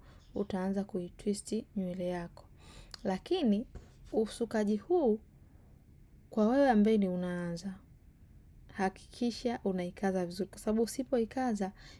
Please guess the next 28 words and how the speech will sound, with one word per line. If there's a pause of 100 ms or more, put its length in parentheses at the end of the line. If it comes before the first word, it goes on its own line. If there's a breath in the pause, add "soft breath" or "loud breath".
(140 loud breath)
nywele
yako
haito-, (480 soft breath)
haitodumu
muda
mrefu. (100)
Wakati
mwingine
ina
uwezo
wa
kuchomoka
hapo
hapo (440 loud breath)
ukiwa
unamsuka
mteja
wako.
Make
sure
kwamba
unapotwist, (580 soft breath)
twist (100)
vizuri
kama
hivi
ambavyo
unaona.